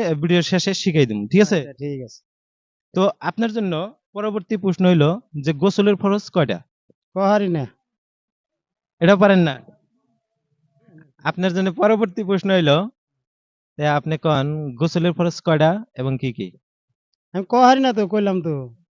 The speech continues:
Speaker 1: তো ঠিক আছে, আপনি যদি কহারেন না, ঠিক আছে, আমরা শেষে আমরা শিখাই দিমু, ঠিক আছে? তো আপনার জন্য পরবর্তী প্রশ্ন হইল যে আমরা কোন নবীর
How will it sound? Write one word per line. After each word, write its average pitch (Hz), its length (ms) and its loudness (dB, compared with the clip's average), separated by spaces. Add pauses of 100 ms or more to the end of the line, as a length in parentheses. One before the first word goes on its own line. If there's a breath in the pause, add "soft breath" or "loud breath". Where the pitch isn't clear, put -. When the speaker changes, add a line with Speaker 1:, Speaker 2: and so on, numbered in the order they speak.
(880)
Speaker 1:
তো - 60 2
ঠিক 220 200 0
আছে, 214 240 2
আপনি 175 320 2
যদি 180 180 -4
কহারেন 165 400 2
না, 143 140 0
ঠিক 151 160 -6
আছে, 147 140 -8
আমরা 143 160 -4
শেষে 156 340 -2
আমরা 151 180 -2
শিখাই 143 340 2
দিমু, 104 220 -2
ঠিক 180 140 0
আছে? 190 180 2 (1040)
তো 180 140 4
আপনার 202 340 -2
জন্য 196 220 -4 (400)
পরবর্তী 190 460 0
প্রশ্ন 180 280 -2
হইল 160 200 0 (1000)
যে 151 140 -4
আমরা 208 360 0 (800)
কোন 233 160 -6 (120)
নবীর 175 360 -2